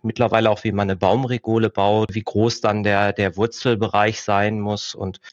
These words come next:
wie man eine Versickerungsanlage baut. Das ist alles technisch, äh, oft geregelt schon. Äh, wir haben da die Erfahrung. Aber die große Herausforderung ist wirklich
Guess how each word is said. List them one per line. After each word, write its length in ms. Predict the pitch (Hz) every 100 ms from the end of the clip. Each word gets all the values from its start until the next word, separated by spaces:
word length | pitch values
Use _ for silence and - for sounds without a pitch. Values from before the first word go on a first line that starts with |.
| -
wie 80 | 123
man 140 | 131
eine 80 | 131
Versickerungsanlage 1040 | 135 110 - 113 107 - 104 107 104 104
baut. 360 | 92 92 101 113
Das 160 | 110 -
ist 220 | - -
alles 300 | 123 143 -
technisch, 640 | 143 143 151 139 - - -
äh, 140 | 69 -
oft 320 | - 127 -
geregelt 580 | 117 107 139 156 147 -
schon. 480 | - 127 123 120
Äh, 220 | - 110 104
wir 100 | 104
haben 160 | 123
da 100 | 113
die 120 | 104
Erfahrung. 640 | 95 95 - 123 131 165 170
Aber 160 | 117 123
die 120 | 123
große 340 | 123 175 -
Herausforderung 720 | 160 127 147 - 160 139 139 -
ist 160 | -
wirklich 480 | 127 135 165 151